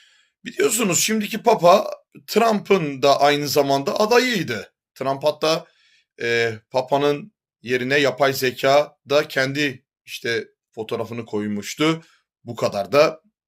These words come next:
memnundu seçilmesinden. Papa Amerikan kökenli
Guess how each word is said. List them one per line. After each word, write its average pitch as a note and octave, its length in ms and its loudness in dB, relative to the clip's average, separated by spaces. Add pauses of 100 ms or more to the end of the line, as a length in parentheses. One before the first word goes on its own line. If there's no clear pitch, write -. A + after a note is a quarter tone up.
(100)
memnundu C#3+ 480 0
seçilmesinden. G#2+ 920 -6 (1700)
Papa D#3+ 240 4
Amerikan G#3 460 2
kökenli A#2 640 -6